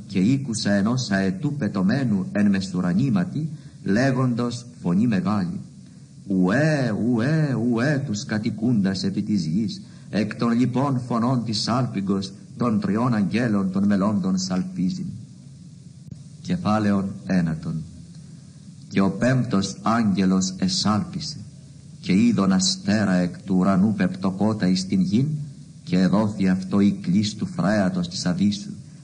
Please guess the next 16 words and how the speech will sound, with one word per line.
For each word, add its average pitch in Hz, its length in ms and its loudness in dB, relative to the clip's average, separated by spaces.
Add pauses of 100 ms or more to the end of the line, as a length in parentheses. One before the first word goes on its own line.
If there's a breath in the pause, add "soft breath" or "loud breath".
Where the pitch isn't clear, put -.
(300 loud breath)
και - 120 -2
ήνιξε 107 580 2
το 104 240 0
φρέαρ 104 420 2
της 98 220 -4
αβύσσου, 101 540 0 (400 loud breath)
και 104 160 0
ανέβη 117 340 4
καπνός 113 600 2
εκ - 160 -4
του 113 100 -2
φρέατος 107 640 0 (260 loud breath)
ως 120 280 0
καπνός 113 640 0
καμίνου 107 480 2
κεωμένης, 101 760 2